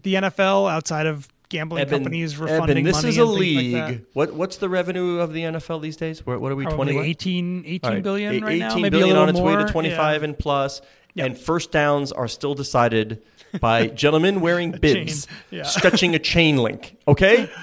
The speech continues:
Speaker 1: <laughs>
Speaker 2: let me let, let's be honest here. They could have laser pointers. We could do this technologically. Exactly where the ball, put a little chip in the ball. We know exactly where it goes.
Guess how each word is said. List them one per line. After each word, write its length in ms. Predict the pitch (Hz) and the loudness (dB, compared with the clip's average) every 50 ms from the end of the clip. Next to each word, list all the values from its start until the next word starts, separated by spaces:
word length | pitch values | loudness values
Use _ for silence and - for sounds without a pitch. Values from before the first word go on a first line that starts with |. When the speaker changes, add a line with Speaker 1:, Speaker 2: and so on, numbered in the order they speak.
| - - | -18 -20
Speaker 1:
<laughs> 200 | - - - - | -20 -20 -2 0
Speaker 2:
let 120 | 147 127 | 0 2
me 100 | 131 139 | 2 2
let, 260 | 135 147 160 175 - | 4 4 4 4 4
let's 180 | 170 208 208 - | 2 -2 -2 -2
be 160 | - 240 226 | -2 -2 0
honest 300 | 220 208 185 160 - - | 0 0 0 -2 -4 -4
here. 120 | 135 113 | -4 -2
They 200 | 113 - 156 196 | 2 4 4 4
could 160 | - - 214 180 | 4 2 4 4
have 200 | 180 185 180 135 | 4 4 4 2
laser 260 | 139 175 190 170 196 | 0 0 2 2 2
pointers. 540 | 190 - 180 180 175 - 185 185 180 165 131 | 2 2 2 0 2 2 2 2 2 2 2
We 120 | 120 160 | 2 0
could 160 | 165 - 185 147 | 0 0 -4 -6
do 140 | 180 185 | -6 -6
this 140 | 185 180 180 - | -4 -6 -4 -4
technologically. 720 | 196 185 185 185 180 180 175 175 165 175 - 180 170 151 | -6 -6 -4 -4 -2 0 0 0 -2 -4 -4 -4 -4 -4
Exactly 400 | 135 98 117 104 120 - - 156 | -2 -2 -2 -2 -2 -4 -4 -4
where 180 | 151 165 170 165 | -2 -2 -2 -2
the 80 | 160 | 0
ball, 300 | 147 170 175 175 165 156 139 | 0 2 2 2 0 0 0
put 160 | - 135 131 | 0 0 0
a 20 | 143 | 0
little 160 | 165 180 180 | -2 -6 -8
chip 200 | - - - - | -8 -8 -6 -6
in 60 | 214 | -4
the 80 | 185 - | -4 -2
ball. 560 | 165 202 196 196 196 196 190 190 185 185 175 | 0 2 2 4 4 4 4 2 2 -2 -4
We 120 | - 139 143 | -6 -6 -4
know 120 | 135 113 | -4 -4
exactly 400 | 113 92 113 120 135 - - 170 | -4 -4 -4 -4 -4 -4 -6 -4
where 140 | 170 175 175 | -4 -2 -2
it 140 | 175 175 - | -4 -4 -2
goes. 360 | 165 156 151 151 151 151 | 0 2 4 4 2 2